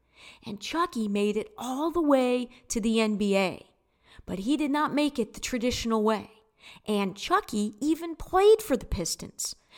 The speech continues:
So speaking of these guys, next week,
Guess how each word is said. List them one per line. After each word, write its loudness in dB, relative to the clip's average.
So 4
speaking 4
of -2
these 4
guys, -2
next 2
week, -2